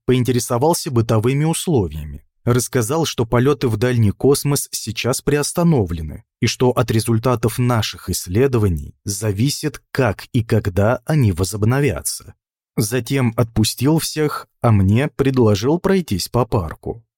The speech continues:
Идя рядом с нашим гостем, я почему-то чувствовал себя вышагивающим у зеркала. Мы с Коломойцевым были одного роста. При этом он почти моим движением засунул одну руку в карман куртки,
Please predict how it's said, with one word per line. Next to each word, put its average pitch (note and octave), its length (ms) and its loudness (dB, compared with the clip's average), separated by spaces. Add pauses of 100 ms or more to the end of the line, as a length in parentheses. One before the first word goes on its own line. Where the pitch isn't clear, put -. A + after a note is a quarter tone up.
(280)
Идя A2+ 460 2
рядом A2+ 360 2
с - 100 -4
нашим A2 380 0
гостем, G2 540 -2 (140)
я F#2+ 260 -2
почему-то D#3 580 -4
чувствовал D3+ 540 -2
себя D3 340 -2
вышагивающим A2+ 840 -2
у D#3+ 80 0
зеркала. G2+ 640 -8 (260)
Мы B2 400 2
с - 120 -6
Коломойцевым C#3 840 0
были G#2+ 220 4
одного B2+ 440 2
роста. G2+ 520 -2 (200)
При A2+ 200 4
этом A2+ 520 -2
он D3 140 2
почти C#3 400 -2
моим C3 360 0
движением C3+ 640 0
засунул D3 600 -2
одну A#2+ 360 2
руку B2+ 260 0
в - 100 -6
карман A#2 460 2
куртки, - 580 -4